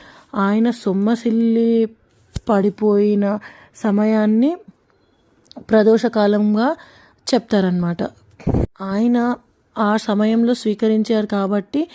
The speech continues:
ఆ సమయానికి అంత ప్రాధాన్యత ఉంది. ఆ సమయంలో ఎవరైనా స్వామివారిని సేవిస్తే,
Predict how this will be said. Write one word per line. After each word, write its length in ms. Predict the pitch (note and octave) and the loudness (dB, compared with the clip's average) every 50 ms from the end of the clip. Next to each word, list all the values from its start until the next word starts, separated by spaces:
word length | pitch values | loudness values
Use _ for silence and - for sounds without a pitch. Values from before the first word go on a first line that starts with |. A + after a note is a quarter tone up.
| - - - _ - | -20 -20 -20 _ -4
ఆ 100 | - A3+ | -2 -2
సమయానికి 540 | A3+ A3+ A#3 G3+ G#3 G#3+ G#3+ A3+ A#3 A3 A3+ | 0 0 0 0 0 2 2 0 0 0 0
అంత 200 | G3+ G#3 G#3 - | -2 -2 -2 -2
ప్రాధాన్యత 640 | A#3+ - A3 G3 F#3+ F#3+ F#3+ G3+ G3+ G#3 G#3+ G3 G3+ | -4 -2 -2 -2 0 0 0 0 0 0 -2 -2 -2
ఉంది. 220 | F3+ F3 F3 F#3+ | -2 -2 -2 -4
ఆ 180 | G#3 G3 G3 G#3 | -4 -2 -4 -4
సమయంలో 640 | - - G#3 G3 G3+ G#3 G#3+ A3 G#3+ G3+ G#3+ C#4 C#4 - - - - - - - | -2 -2 -4 -2 0 0 0 0 0 0 0 -2 -4 -6 -18 -20 -20 -20 -10 -6
ఎవరైనా 420 | G#3+ G3+ G3+ A3 A3+ A#3 A#3 A#3 B3 | -4 -2 0 0 0 2 2 2 0
స్వామివారిని 880 | A#3+ - - G3 G3 G#3 A3 A3 A3 G#3+ G#3+ G#3 G#3+ G#3+ G#3+ A3+ B3 | -2 -2 -4 -2 0 0 0 2 2 2 0 0 0 0 2 0 0
సేవిస్తే, 1300 | A#3+ - - - - - G#3+ G#3+ G#3 A3+ G#3+ - - - - - - - - _ _ - - B3 C#4 D4 | -2 -4 -12 -10 -4 -2 0 0 0 0 -2 -4 -6 -16 -20 -20 -20 -20 -20 _ _ -4 -2 0 0 0